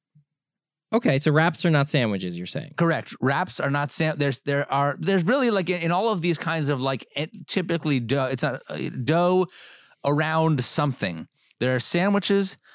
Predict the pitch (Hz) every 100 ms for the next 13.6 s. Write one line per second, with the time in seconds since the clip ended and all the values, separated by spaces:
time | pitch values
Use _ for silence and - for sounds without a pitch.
0 | _ 117 131 117 120 139 165 165 - -
1 | 160 156 - 180 170 190 - 151 127 165
2 | 160 127 165 156 156 160 180 - 196 190
3 | 165 156 131 139 135 131 131 - _ -
4 | 131 127 139 135 135 156 190 220 196 196
5 | 190 180 170 175 - 160 110 101 117 107
6 | 117 156 160 113 104 98 104 139 - _
7 | - 107 113 160 170 147 107 95 92 107
8 | - _ - 110 143 147 147 131 175 208
9 | 196 165 151 156 151 139 123 117 - 151
10 | 113 95 82 - 110 104 127 117 113 127
11 | 104 85 - - 117 107 110 104 101 -
12 | - 131 117 - 110 90 90 - - 214
13 | - 254 269 240 175